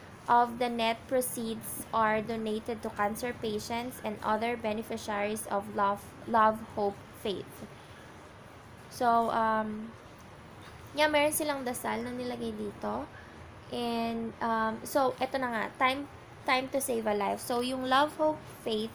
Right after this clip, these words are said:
as I've mentioned earlier, is an all-Filipino social enterprise that was founded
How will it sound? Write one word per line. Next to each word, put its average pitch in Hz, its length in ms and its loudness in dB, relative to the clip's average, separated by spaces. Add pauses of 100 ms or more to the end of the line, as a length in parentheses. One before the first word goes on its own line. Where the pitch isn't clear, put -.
as 240 160 -2
I've 233 160 -2
mentioned 233 400 -4
earlier, 226 560 -2 (400)
is 269 160 0
an 262 160 2
all-Filipino 262 720 2
social 240 400 -2
enterprise 233 800 -2
that 220 160 -4
was 226 240 0
founded 233 480 -2